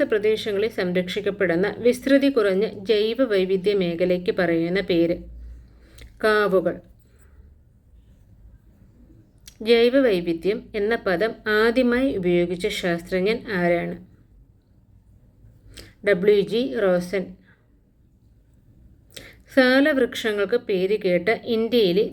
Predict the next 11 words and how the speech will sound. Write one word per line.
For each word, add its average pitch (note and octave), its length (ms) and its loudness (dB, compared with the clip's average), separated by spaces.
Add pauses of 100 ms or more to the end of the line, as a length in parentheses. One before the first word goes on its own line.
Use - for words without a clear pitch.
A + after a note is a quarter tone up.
(140)
ദേശീയ G3+ 420 2 (220)
ഉദ്യാനം F#3+ 500 0 (180)
ഏതാണ്? E3+ 380 -2 (1000)
ദുംഗ്വ G3 340 4 (220)
ദേശീയോദ്യാനം, F3 760 0 (120)
ഉത്തരാഖണ്ഡ്. F3 680 0 (1160)
ലോകത്തിലെ B3+ 420 6 (160)
ഏറ്റവും A3+ 520 2
വലിയ A3 180 0 (160)
തേക്കുമരം F#3+ 640 0 (180)
എവിടെയാണ്? F3+ 500 0